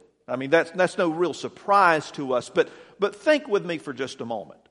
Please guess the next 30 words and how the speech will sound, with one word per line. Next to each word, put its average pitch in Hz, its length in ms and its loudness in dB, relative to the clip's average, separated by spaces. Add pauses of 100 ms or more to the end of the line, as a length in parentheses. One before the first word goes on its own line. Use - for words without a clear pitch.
(720)
Let's 311 180 6
suppose 196 680 2 (260)
that, 165 380 4
uh, 151 300 2 (300)
you 151 300 -6
wake 180 260 4
up - 160 2
tomorrow 165 400 2
morning 143 420 -2
and 143 220 -4
you're 135 160 -2
really 143 640 0 (200)
deathly 131 640 0 (120)
ill. 98 420 -8 (1000)
You're 156 180 2
hurting 202 540 4
in 185 120 -6
your 180 140 -2
body. 185 500 2 (400)
You're 156 200 2
running 170 340 4
a 135 60 -2
temperature. 202 640 -4
You 180 180 -6
can't 185 300 -4
even 147 240 -4
get 156 160 2
out 147 160 4
of 117 180 -6
bed. 120 420 -2